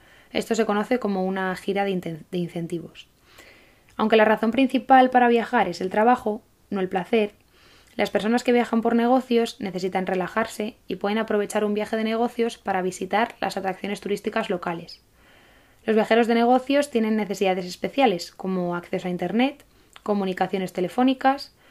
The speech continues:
servicios de secretarios, reuniones de negocio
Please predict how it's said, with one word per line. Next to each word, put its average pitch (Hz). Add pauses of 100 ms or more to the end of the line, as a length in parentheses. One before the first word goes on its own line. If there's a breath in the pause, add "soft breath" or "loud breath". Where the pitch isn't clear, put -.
(380 soft breath)
servicios 190
de 180
secretarios, 240 (220)
reuniones 180
de 180
negocio 240